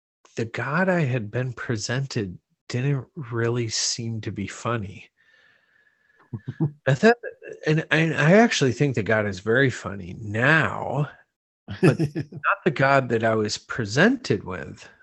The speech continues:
Speaker 1: The God that I was presented with was wrathful, uh, forgiving, depending on the day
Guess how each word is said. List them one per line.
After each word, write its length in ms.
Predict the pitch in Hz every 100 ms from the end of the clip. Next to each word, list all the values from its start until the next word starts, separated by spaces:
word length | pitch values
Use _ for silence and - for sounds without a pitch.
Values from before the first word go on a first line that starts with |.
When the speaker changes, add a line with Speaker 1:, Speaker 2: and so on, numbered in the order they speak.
| _ -
Speaker 1:
The 80 |
God 200 | 120 170
that 120 | 175 135
I 100 | 123
was 160 | 110
presented 640 | - 117 110 180 247 247 147
with 380 | 113 107 110 110
was 440 | 104 95 - -
wrathful, 1500 | - 95 95 107 113 117 - - - 131 131 127 127 127 - _ - - _ _ -
uh, 580 | 107 104 101 98 104 -
forgiving, 1080 | - 202 170 147 120 110 117 123 143 156 - _ -
depending 500 | 117 135 143 143 135
on 160 | 127
the 60 | 123
day 560 | 104 98 110 147 156